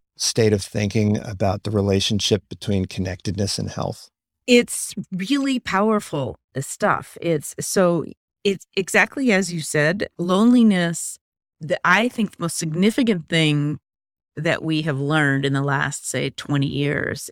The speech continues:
Speaker 2: is just how bad for us loneliness really is.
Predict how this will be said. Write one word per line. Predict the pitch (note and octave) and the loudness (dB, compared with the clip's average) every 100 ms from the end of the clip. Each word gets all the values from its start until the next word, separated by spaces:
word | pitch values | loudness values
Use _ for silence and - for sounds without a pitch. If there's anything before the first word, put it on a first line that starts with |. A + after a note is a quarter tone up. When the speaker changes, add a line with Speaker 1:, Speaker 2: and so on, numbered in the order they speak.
| - | -2
Speaker 2:
is | D#3+ E3 D#3 - - _ _ _ - | 0 0 -2 -6 -16 _ _ _ -6
just | - F#3 F#3 - | -2 0 -2 -4
how | F#3 D#3 C#3+ | 0 0 0
bad | B2 C3+ B2+ D3 | -4 -4 -2 -2
for | - D3 D3 C#3 | -6 -6 -6 -6
us | B2+ C3 - | -4 -4 -4
loneliness | - C#3 C#3+ D#3 B2 B2+ - | -4 -2 -2 -2 -4 -6 -2
really | B2+ B2 B2 | 0 0 -2
is. | - - - | -4 -6 -6